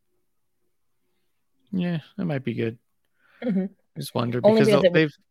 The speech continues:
Speaker 1: all three of them have had big mismatches at different times, so it's a little hard to say.
Speaker 2: And
Speaker 1: Uh,
Speaker 2: I think this is a great way, if you are gonna push Hobbs, you give him all,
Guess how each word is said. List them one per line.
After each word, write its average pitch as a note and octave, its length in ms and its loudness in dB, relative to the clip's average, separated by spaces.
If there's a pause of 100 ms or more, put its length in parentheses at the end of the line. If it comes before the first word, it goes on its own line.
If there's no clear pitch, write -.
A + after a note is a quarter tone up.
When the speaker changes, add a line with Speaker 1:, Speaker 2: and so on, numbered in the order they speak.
(400)
Speaker 1:
all D#3 100 0
three F#3 220 2
of D#3+ 60 0
them D3 120 -2
have C3 100 -2
had B2+ 260 0
big C3+ 180 2
mismatches C3 640 -2
at G#2+ 100 -8
different G#2+ 260 -6
times, A2+ 340 -4
so A2 120 -2
it's G#2 160 -6
a - 40 -10
little A2+ 180 -4
hard G2+ 340 -2
to - 80 -20
say. F#2+ 300 -8 (1120)
Speaker 2:
And F#3+ 340 4
Speaker 1:
Uh, - 80 -10 (380)
Speaker 2:
I A3 100 6
think G#3+ 280 -4
this G3 200 -2
is F#3+ 120 -4
a F#3+ 40 0
great E3 340 0
way, D#3+ 440 0 (1000)
if - 180 -4
you F3 180 -2
are D#3 180 0
gonna D#3 220 -6
push - 300 -8
Hobbs, - 600 -16 (640)
you F3 120 -8
give D#3 240 -8
him D3 140 -10
all, - 220 -12